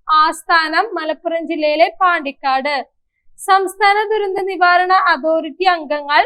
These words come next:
രാജിക്കത്ത് നൽകേണ്ടത് ആർക്കാണ്? ചെയർപേഴ്സൺ, അതായത് മുഖ്യമന്ത്രിക്ക്. സംസ്ഥാന ദുരന്ത നിവാരണ അതോറിറ്റി അംഗങ്ങൾ രാജിക്കത്ത് നൽകേണ്ടത്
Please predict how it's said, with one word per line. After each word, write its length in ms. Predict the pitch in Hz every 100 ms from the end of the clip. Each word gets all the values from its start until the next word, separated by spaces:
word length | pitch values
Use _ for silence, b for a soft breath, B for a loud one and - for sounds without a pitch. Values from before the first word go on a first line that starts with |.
| 659 330
രാജിക്കത്ത് 580 | 320 320 370 370 370 381
നൽകേണ്ടത് 500 | 370 339 339 339 339
ആർക്കാണ്? 520 | 330 330 330 311 302
ചെയർപേഴ്സൺ, 1000 | 302 - 339 311 285 - 285 180 330 294
അതായത് 340 | 269 294 294 381
മുഖ്യമന്ത്രിക്ക്. 920 | 427 - 294 277 277 262 262 285 294 262 _ _ _
സംസ്ഥാന 580 | - 320 302 - 330 320
ദുരന്ത 360 | 320 330 330 330
നിവാരണ 520 | 330 311 330 330 339
അതോറിറ്റി 480 | 330 311 320 311 339
അംഗങ്ങൾ 540 | 339 311 302 311 440 453
രാജിക്കത്ത് 540 | 311 302 302 330 330 339 339
നൽകേണ്ടത് 600 | 320 277 320 302 294